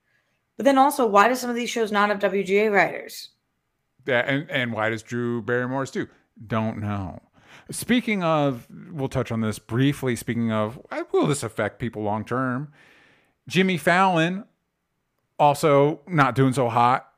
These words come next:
Speaker 2: during this time. Uh, we've seen reports from Rolling Stone stating, "It's common knowledge behind the scenes that Fallon's temperament, mood, and treatment of staffers are erratic. Employees say they've seen Fallon snap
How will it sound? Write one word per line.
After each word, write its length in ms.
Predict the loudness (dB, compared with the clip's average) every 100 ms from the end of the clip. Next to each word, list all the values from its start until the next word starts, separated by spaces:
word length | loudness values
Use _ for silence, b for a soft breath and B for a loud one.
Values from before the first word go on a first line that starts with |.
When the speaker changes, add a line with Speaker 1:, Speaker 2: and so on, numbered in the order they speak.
| -6
Speaker 2:
during 220 | -2 0
this 160 | 0 -2
time. 480 | 0 2 0 -2 -10 _ _ 0
Uh, 1300 | 2 4 6 6 4 4 2 2 0 0 0 -2 -4 -12 _ _ _ -8
we've 100 | -4
seen 160 | -2 -2
reports 400 | 0 0 0 -4
from 320 | -6 -2 -2 0
Rolling 240 | 0 0
Stone 500 | 0 4 4 4 -2 -10 b b b b -14
stating, 540 | -2 2 4 2 0
"It's 140 | -4 0
common 300 | 2 4 4
knowledge 280 | 2 2 2
behind 180 | 0
the 40 | 0
scenes 200 | -2 -2
that 80 | 0
Fallon's 300 | 0 0 -2
temperament, 400 | -2 0 -2 0
mood, 340 | 2 4 2
and 180 | 0 -6
treatment 460 | -4 -4 -2 -4 -4
of 120 | -6
staffers 520 | -4 -2 -2 -4 -4 2
are 160 | 4
erratic. 480 | 4 4 4 4 0
Employees 600 | -6 -6 0 2 2 0 -6
say 520 | -4 0 2 2 -2 -8 B B B
they've 240 | 2 2
seen 280 | 0 -2 -2
Fallon 540 | 0 -2 0 -2 -4 -10
snap 480 | -12 -6 -2 -2 -4